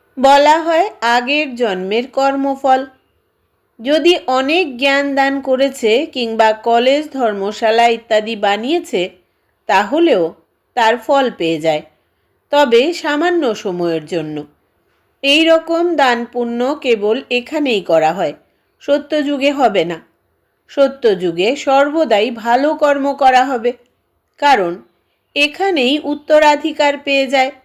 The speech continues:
ওখানে কেউই বিকর্ম করে না, কারণ ওখানে রাবণ নেই। যারা গরিব তারাও বিকর্ম করে না,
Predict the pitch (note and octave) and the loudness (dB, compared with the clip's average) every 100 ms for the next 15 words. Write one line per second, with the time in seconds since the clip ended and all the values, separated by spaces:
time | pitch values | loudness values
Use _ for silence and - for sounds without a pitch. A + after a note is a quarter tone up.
0 | _ _ _ _ _ _ - C#4 C#4 E4+ | _ _ _ _ _ _ -6 -4 -2 0
1 | F4 F4 E4+ C#4+ C4+ C#4 C4+ D4 D4 D4 | 0 0 0 -2 0 0 -2 -2 -2 0
2 | B3 G3 F3 E3+ E3 E3 D#3+ - _ _ | 0 -2 -4 -2 -2 -2 -6 -10 _ _
3 | _ _ _ _ - C4+ D4 D4 D4 D4 | _ _ _ _ 0 2 2 -2 -4 -4
4 | - F4+ B3 B3+ C#4 C4 B3+ C#4+ C4 B3 | -2 -2 0 0 2 2 2 -2 -2 -2
5 | A#3+ C4 _ _ _ _ _ _ G#3 G3+ | -4 -8 _ _ _ _ _ _ -4 2
6 | F#3 E3+ E3 E3+ E3+ F3+ C#4 - _ _ | 4 2 0 -2 -4 -4 -6 -10 _ _
7 | _ - A#3 A#3 C#4 G4+ D#4 - F#3+ E3+ | _ 2 4 4 4 2 -2 -2 -4 -4
8 | E3+ D#3+ E3+ E3 E3 | -6 -4 -4 -4 -8